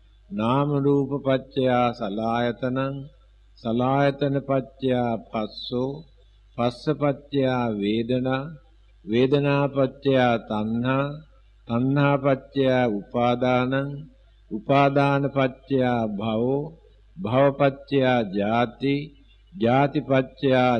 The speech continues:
ජරා, මරණං, ශෝක, පරිදේව, දුක්ඛ,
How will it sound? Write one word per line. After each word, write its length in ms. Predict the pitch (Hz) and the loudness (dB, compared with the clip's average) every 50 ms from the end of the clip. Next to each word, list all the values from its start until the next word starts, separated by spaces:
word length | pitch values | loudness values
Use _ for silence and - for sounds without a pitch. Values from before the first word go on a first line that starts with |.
| 104 | 0
ජරා, 440 | 104 110 113 113 120 123 127 135 143 143 139 123 | 0 -2 0 0 2 2 2 2 2 0 -2 -2
මරණං, 560 | 113 113 113 113 120 120 123 123 131 135 135 139 139 135 - | -2 -2 0 0 -2 -2 -2 -2 -2 -2 -2 -4 -6 -6 -4
ශෝක, 400 | 123 117 117 120 120 120 120 - 147 131 - | -4 -2 -2 0 -2 -2 -4 -4 -6 -4 -2
පරිදේව, 640 | 123 117 120 123 123 120 120 131 131 131 131 131 135 139 131 - - - - - - - | -2 -2 -2 -2 -2 -2 2 2 4 4 2 2 0 -2 -6 -8 -20 -20 -20 -20 -10 -2
දුක්ඛ, 340 | 98 117 120 - - - - | 0 0 0 0 -4 -6 -2